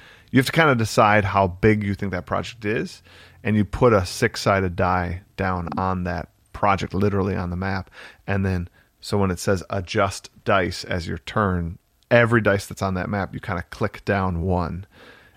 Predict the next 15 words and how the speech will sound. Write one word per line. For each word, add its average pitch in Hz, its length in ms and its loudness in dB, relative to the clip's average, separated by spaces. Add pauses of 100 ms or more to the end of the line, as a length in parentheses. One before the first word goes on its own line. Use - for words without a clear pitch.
(100)
And 87 200 0
that's 101 280 2
when 98 100 0
the 87 80 -6
project 90 500 -4
then 87 180 -4
is 85 200 -10
finished, - 640 -10
when 85 180 -10
it - 160 -14
finally 90 360 -2
clicks - 300 -4
from 90 260 0
one 90 420 2
to 87 380 -8